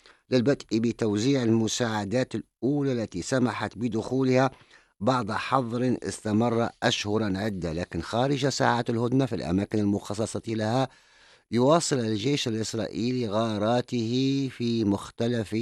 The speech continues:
أنحاء القطاع. من غزة، هذا تقرير مراسلنا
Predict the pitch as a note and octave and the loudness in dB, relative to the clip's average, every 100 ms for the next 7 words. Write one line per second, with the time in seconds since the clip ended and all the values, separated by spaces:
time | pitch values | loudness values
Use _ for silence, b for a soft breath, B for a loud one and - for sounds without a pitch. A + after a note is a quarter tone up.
0 | A#2 D2+ F2+ E2 G2+ G2 - D#2 F#2 E2 | -4 -2 -2 -2 -4 -4 -6 -6 -6 -4
1 | - C2 - _ _ _ - C#3+ D#3+ D3+ | -4 -6 -10 _ _ _ 0 4 6 6
2 | F#2 F#2+ - _ - F#2+ F#2+ - A2+ A2 | 4 -2 -6 _ -8 -6 -6 -2 0 2
3 | G2+ F#2 - A2+ A#2+ B2 | 2 -2 -4 0 0 0